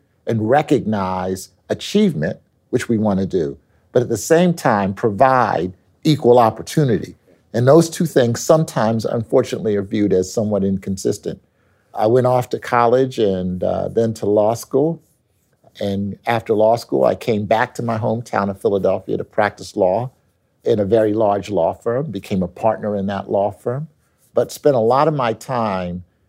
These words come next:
doing civil rights work as opposed to the typical work that large firms do,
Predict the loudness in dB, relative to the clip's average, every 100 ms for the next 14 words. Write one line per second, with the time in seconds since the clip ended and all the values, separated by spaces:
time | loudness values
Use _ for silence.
0 | _ -2 0 2 2 0 -2 -6 -10 _
1 | _ 0 2 4 4 2 0 -4 -6 -6
2 | -14 _ -2 -2 -2 0 0 -2 -6 -8
3 | -8 -8 -6 -4 0 0 0 -2 -4 -6
4 | _ _ _ 2 2 2 -2 -2 0 -2
5 | -8 -6 -4 -2 -6